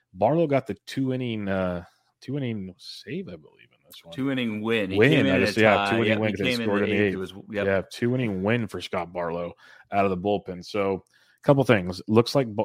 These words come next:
Speaker 1: it's Barlow's for now. Same time, two innings might mean this is a leverage thing. We might see more mixing and matching, basically. So, I know it's just one game, but any thoughts on this usage?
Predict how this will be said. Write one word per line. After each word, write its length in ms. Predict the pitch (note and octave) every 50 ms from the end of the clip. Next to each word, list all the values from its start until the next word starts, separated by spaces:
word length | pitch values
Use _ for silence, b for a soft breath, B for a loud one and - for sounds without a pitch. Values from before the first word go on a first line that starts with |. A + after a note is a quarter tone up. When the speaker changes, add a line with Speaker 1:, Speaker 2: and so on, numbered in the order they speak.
| -
Speaker 1:
it's 180 | - G#2+ G#2 -
Barlow's 460 | G#2+ G#2 G#2 A2 A2+ A#2 B2 B2+ A#2+
for 160 | - - C#3
now. 300 | B2+ A2+ F#2+ F#2+ G#2 G#2+ - B B B B B
Same 280 | - - D#3+ D3 C3 A#2+
time, 320 | D3 D3 C#3 B2+ G#2 F#2
two 260 | - - C3+ B2+ B2+
innings 320 | C3+ C#3 B2 G#2+ G2+ F#2 F#2+
might 260 | G#2 G#2+ G#2+ F#2 F#2
mean 180 | G#2+ G#2+ G#2
this 140 | G#2 G2+ F#2+
is 120 | G2+ F#2 F#2+
a 60 | F#2
leverage 480 | F2+ G2 A2 A#2 A2+ G2+ F#2+ F#2 -
thing. 200 | - F#2+ F#2+ F#2+
We 100 | F#2+ F#2
might 280 | F#2+ F#2+ F#2+ F#2+ F#2 -
see 200 | - - A2 G#2
more 640 | G2 G2 G2 G2+ G2+ G2+ G2+ G2+ G2+ G2 G2 G2 - b b b b b b b b b b b b _ - - _ _ _ -
mixing 340 | A2 A2+ B2 B2+ - - C3+
and 120 | B2 A#2 A2+
matching, 360 | A2+ A2+ A2+ - - D#2 B1+
basically. 520 | - D#2 D#2 - - D#2 - D2 C#2 C2+ - -
So, 460 | - - - G#2+ G2+ G2+ G2+ G2 G2
I 160 | G2 G2 G2
know 180 | G2 G#2+ G#2+ A2
it's 80 | G#2+
just 140 | - G#2+ -
one 220 | G#2 G#2+ G#2+ G#2 F#2+
game, 220 | F#2+ G2 G#2 G#2
but 80 | G2+ G2
any 140 | G2 G2 F#2+
thoughts 340 | - - G2 G2 G2 - F#2+
on 100 | F#2 G2
this 180 | - - -
usage? 400 | D#2 - - - D2+ - - -